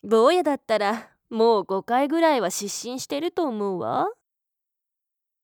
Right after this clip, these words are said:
<laughs> でもこれは君が下僕になった時、とっても期待できるってことよね。後輩坊やは、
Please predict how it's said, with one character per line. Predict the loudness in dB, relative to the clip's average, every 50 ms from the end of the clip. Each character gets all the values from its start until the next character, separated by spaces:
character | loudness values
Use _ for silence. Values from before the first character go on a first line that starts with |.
| _ _ _ _ -4
<laughs> | -4 -4 -4 -6 -6 -6 -6 -6 -8 -10 -10 _ _ _ _ -10 -8 -6 -6 -6 -8 -10 -10 -12 -14 -16 -18 -8 _ 2
で | 2 2 2
も | 2 0
こ | -2 -2 -2 -2
れ | 0 0
は | 0 0 0
君 | -2 -4 -6 -4 -2 -2 0
が | 0 0
下 | 2 2 2
僕 | 4 2 0 0 -2 -2
に | -2 -2
な | -2 -4 -6
っ | -6
た | _ -10 -10
時、 | -8 -10 -12 -10 -10 -8 -8 -8 -10 _ _ _ _ _ _ _ _
と | -4 -4 -4
っ | -4 _ _ _ _
て | -8 -6
も | -6 -6 -6
期 | -8 -10 -14 -6
待 | -2 0 0 0 0
で | 0 -2
き | 0 0 0
る | 0 0 0 0
っ |
て | _ -2 0
こ | 0 -2 -2
と | 0 0
よ | 0 0 -2
ね。 | -4 -6 -8 -8 -8 -8 -6 -6 -4 -6 -6 -8 -12 _ _ -20 -20 -20 -20 -20 -20 _ _ _ _ _ _ _ _ _ _
後 | 2 4 4 4 4
輩 | 2 0 -4 -6 -4 -4
坊 | -4 -6 -4 -6
や | -6 -6 -6
は、 | -4 -2 -2 -2 -4 -6